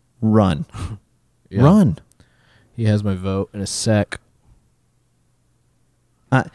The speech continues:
Speaker 1: there, I, I don't know of anybody better, inside or outside of politics. I don't know of anyone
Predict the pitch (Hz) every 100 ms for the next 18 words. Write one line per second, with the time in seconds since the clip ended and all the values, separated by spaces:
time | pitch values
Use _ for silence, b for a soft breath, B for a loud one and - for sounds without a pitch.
0 | b b - 131 - 127 - 131 160 180
1 | 151 147 - 123 - - 135 165 160 151
2 | 147 117 95 90 85 _ 139 156 156 147
3 | 135 135 110 117 - 113 107 - 101 101
4 | - 98 92 110 127 127 120 104 101 98
5 | 95 90